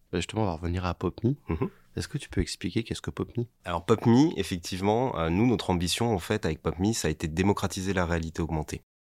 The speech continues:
Speaker 2: Et en fait, pour ça, on a eu deux piliers forts, qui étaient le premier de se dire, euh, on va tuer l'application. Donc, notre solution, il n'y a pas besoin d'application pour faire apparaître de la réalité augmentée devant soi.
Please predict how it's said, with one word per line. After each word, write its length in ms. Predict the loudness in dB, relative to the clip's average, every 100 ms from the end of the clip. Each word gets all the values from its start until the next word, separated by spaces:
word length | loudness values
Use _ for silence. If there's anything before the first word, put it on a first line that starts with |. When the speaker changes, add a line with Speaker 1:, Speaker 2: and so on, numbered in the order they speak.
| -8
Speaker 2:
Et 80 | -6
en 60 |
fait, 220 | 0 0 0
pour 140 | -4
ça, 180 | 2 6
on 160 | 6
a 80 | 4
eu 120 | 2
deux 160 | 2 2
piliers 400 | 2 -2 2 0
forts, 560 | 0 0 2 2 0 -4
qui 80 | -6
étaient 160 | -4 -2
le 120 | -4
premier 320 | -2 0 2
de 60 | 0
se 120 | -2
dire, 280 | -2 0 2
euh, 120 | 0
on 80 | 0
va 140 | -2 -2
tuer 200 | 2 2
l'application. 520 | 2 -2 -4 -2 -2 _ -10
Donc, 160 | -6 -4
notre 120 | -2
solution, 320 | -2 -2 0
il 60 | 0
n'y 20 |
a 40 |
pas 120 | 0
besoin 220 | 0 0 0
d'application 580 | 0 -2 -4 -2 -2
pour 140 | -4 -6
faire 160 | -6
apparaître 360 | -4 -2 0 0
de 100 | 0
la 300 | -2 -2 -4
réalité 360 | -4 -6 -6 -6
augmentée 320 | -4 -6 -8
devant 180 | -10 -8
soi. 240 | -2 -2